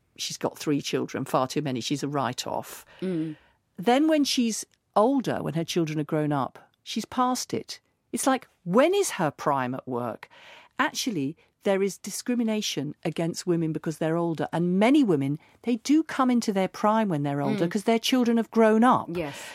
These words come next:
Speaker 1: So I think that there is an older women's agenda, which many of us are promoting. And in fact, we did have a commission on older women.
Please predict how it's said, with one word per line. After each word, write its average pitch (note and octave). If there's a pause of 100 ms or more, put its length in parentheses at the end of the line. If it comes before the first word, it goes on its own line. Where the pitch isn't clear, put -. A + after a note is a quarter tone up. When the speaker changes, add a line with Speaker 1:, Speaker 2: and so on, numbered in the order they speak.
Speaker 1:
So A3+
I B3
think G3+
that -
there F3+
is E3+
an F3+
older F#3
women's C#3
agenda, A#2+
which - (240)
many E3+
of C#3
us C3+
are C#3+
promoting. D3+
And D#3
in D#3
fact, -
we D#3
did D#3
have D#3
a C#3
commission E3
on C#3
older C3+
women. -